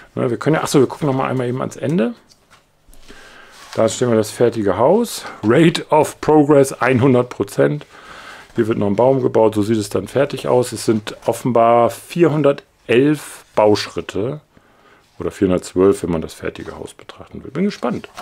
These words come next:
Bin sehr, sehr gespannt. Es sieht wirklich sehr beeindruckend aus. Und ich glaube, es wird Spaß machen. Wie gesagt, kein Speedbild, sondern ich baue jetzt mal. Vielleicht, bis wir dieses Light-Ding da einbauen und dann melde ich mich.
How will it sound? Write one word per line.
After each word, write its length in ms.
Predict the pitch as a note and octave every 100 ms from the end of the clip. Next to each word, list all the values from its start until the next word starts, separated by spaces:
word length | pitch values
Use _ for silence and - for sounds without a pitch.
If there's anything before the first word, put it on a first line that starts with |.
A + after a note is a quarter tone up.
| - - - - - - - - - _
Bin 160 | F3 D3+
sehr, 200 | F3+ G#3
sehr 120 | F3
gespannt. 380 | D#3+ - E3+ C3+
Es 80 |
sieht 220 | - C#3+ D3+
wirklich 300 | E3 D#3 C3+
sehr 200 | C#3 D3+
beeindruckend 540 | D3+ C#3 D3 D3 D3
aus. 400 | C#3 C#3 C3+ - - - - -
Und 80 | A#2+
ich 80 | A2
glaube, 180 | B2 C3+
es 120 | B2
wird 140 | A#2+
Spaß 340 | - A#2 D3 -
machen. 380 | D#3 D3+ E3 D3 -
Wie 100 | B2+
gesagt, 260 | A#2 A2+ -
kein 160 | C#3+
Speedbild, 520 | C#3+ - F3 - E3 D#3
sondern 360 | B2+ B2 B2
ich 200 | - G#2+
baue 180 | - E3
jetzt 160 | E3 D#3+
mal. 320 | D#3 D#3+ D#3 - - - - -
Vielleicht, 440 | - C3+ C3+ C3+
bis 340 | D3+ - A#2+ B2+
wir 140 | C3
dieses 280 | A#2+ A2+ -
Light-Ding 540 | B2+ C#3+ - C#3+ D3
da 240 | C3+ C3 C3+
einbauen 540 | C3 B2 A#2+ B2 B2
und 180 | - G2
dann 120 | G2
melde 200 | E2 D#2
ich 120 | -
mich. 160 | -